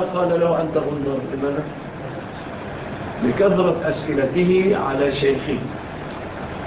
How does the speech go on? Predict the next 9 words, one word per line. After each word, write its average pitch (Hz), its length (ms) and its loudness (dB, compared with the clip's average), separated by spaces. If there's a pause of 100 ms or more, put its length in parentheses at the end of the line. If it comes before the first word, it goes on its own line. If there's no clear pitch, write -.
(140)
كل 175 220 4
شوية 180 360 4 (1080)
يسأل، 143 360 2 (1300)
حتى 156 280 2
قال: 165 380 4
"أنت 175 360 2
غندر، 156 400 4 (180)
أنت 143 280 0
مشاغب"، 127 380 2